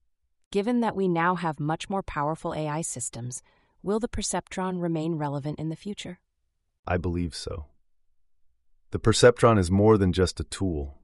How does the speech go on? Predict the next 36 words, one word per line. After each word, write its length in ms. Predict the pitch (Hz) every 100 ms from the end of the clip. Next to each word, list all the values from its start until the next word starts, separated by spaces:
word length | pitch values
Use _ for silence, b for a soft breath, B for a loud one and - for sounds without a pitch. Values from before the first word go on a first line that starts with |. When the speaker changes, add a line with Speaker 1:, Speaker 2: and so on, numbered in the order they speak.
| _ _ _ _ -
Speaker 2:
It's 160 | -
an 100 | 98
integral 380 | 104 113 101 92
part 320 | - 98 87
of 80 | 80
the 80 | 80
history 500 | 87 95 - 90 76
and 160 | 80 -
teaching 460 | 95 - 80 73
of 140 | 69 76
neural 260 | 85 78
networks. 680 | 80 82 - - - - - _ _ _ _ _ _ _ _ _ -
It 100 | 98
laid 240 | 110 113
the 60 | 101
groundwork 640 | 101 107 113 95 85 80
for 160 | - 87
the 120 | 87
algorithms 580 | 90 98 92 92 92 82
we 100 | 85
have 240 | 85 85
today 480 | - 85 87 80 73 - _
and 140 | 90 90
will 80 |
continue 560 | - 92 - 107 104 90
to 160 | - 76
be 200 | 85 82
a 60 |
fundamental 640 | - - 101 98 95 90 85
learning 360 | 90 90 82
model 400 | 76 76 76 73
for 140 | - 80
beginners 520 | 80 76 92 85 78
in 100 | 80
A 180 | 85 82
I. 320 | 78 76 71